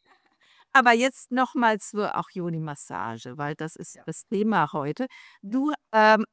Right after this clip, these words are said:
Speaker 1: hast ja zumindest früh, du machst auch jetzt, glaub ich, noch Yoni-Massage oder gibst du nur noch Kurs? Aber du hast lange Zeit Yoni-Massage
Speaker 2: Ja,
Speaker 1: gegeben,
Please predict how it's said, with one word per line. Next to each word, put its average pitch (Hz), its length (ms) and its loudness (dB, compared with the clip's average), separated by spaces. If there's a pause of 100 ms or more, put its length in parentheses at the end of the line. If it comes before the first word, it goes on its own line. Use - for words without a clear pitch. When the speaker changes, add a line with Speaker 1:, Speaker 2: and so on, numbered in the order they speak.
Speaker 1:
hast - 340 0
ja 226 160 6
zumindest 208 760 2
früh, 214 240 0
du 311 80 4
machst 220 380 2
auch 202 160 2
jetzt, - 280 0
glaub 269 220 0
ich, - 140 -8
noch 233 160 -2
Yoni-Massage 202 880 2
oder 285 180 0
gibst - 300 -6
du 233 40 2
nur 214 160 4
noch 190 240 0
Kurs? 165 260 2
Aber 170 120 -2
du 196 160 0
hast - 260 2
lange 147 280 4
Zeit 143 340 -8
Yoni-Massage 151 920 -6 (320)
Speaker 2:
Ja, 156 160 4
Speaker 1:
gegeben, 151 240 -6